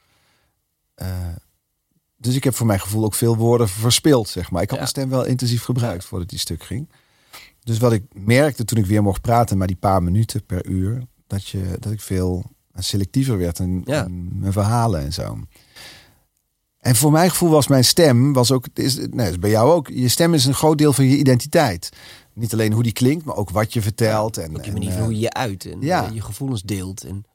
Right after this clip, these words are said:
Speaker 1: Dus maar ik had ook soms de vraag: wie ben ik eigenlijk nog? Als ik mijn, eh, als
Speaker 2: Ja.
Speaker 1: ik mijn stem niet kan gebruiken, als ik mijn werk niet kan doen, wat is dan, wie, wie ben ik dan, eh,
Speaker 2: Ja.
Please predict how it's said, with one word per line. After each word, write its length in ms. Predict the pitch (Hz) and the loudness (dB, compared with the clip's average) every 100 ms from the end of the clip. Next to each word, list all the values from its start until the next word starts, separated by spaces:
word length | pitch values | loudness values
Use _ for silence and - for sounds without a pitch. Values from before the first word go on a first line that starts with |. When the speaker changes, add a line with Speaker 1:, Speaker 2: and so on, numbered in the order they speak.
| _ | _
Speaker 1:
Dus 160 | 139 | -2
maar 120 | 147 143 | 0 2
ik 140 | 139 | 2
had 140 | 107 | 2
ook 140 | 123 139 | 2 2
soms 220 | 98 80 | -2 -6
de 60 | 92 | -6
vraag: 140 | 82 | -4
wie 340 | 107 113 127 | 0 2 4
ben 160 | 131 196 | 4 4
ik 120 | 294 | 4
eigenlijk 340 | 180 - 95 95 | 2 2 0 -2
nog? 200 | 90 92 | -2 0
Als 120 | 92 | -2
ik 80 | 101 | 0
mijn, 300 | 104 98 101 | 2 2 2
eh, 80 | 98 92 90 | 2 2 0
als 80 | 127 | -2
Speaker 2:
Ja. 60 | |
Speaker 1:
ik 40 | 120 | -4
mijn 120 | 117 | -4
stem 280 | - 135 131 | -2 2 4
niet 140 | 131 | 4
kan 200 | 120 123 | 4 2
gebruiken, 320 | 127 123 120 | 4 4 4
als 180 | 120 107 | 4 0
ik 60 | 101 | 2
mijn 140 | 120 | 2
werk 120 | 131 | 4
niet 120 | 123 127 | 2 2
kan 140 | 127 | 2
doen, 300 | 120 127 151 - - - _ | 4 2 0 -4 -18 -20 _
wat 120 | 127 | -4
is 80 | 127 | -2
dan, 180 | 131 127 | 0 0
wie, 180 | 131 131 | 0 0
wie 160 | 135 | 0
ben 160 | 131 131 | 0 0
ik 160 | 175 | -2
dan, 320 | - 123 110 101 | -2 -2 -2 -4
eh, 300 | 98 95 - | -4 -6 -4
Speaker 2:
Ja. 180 | 117 | -6